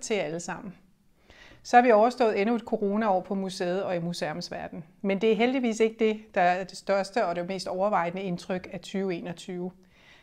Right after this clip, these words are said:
Der er nemlig sket rigtig mange gode ting. Vi er kommet i gang med rigtig mange gode, store projekter,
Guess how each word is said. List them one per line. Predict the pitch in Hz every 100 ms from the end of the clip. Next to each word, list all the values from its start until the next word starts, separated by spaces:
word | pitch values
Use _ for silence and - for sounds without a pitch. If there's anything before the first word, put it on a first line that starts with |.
| _
Der | 233
er | 240
nemlig | 247 247
sket | 247 240
rigtig | 220 233 226
mange | 170
gode | 165 - 226
ting. | - 311 - - -
Vi | 226
er | 226
kommet | - 185 175
i |
gang | 175 175 196
med | 170 156
rigtig | 240 - 196
mange | 165 175 180
gode, | 202 196 196
store | - 175
projekter, | 175 170 226 240 -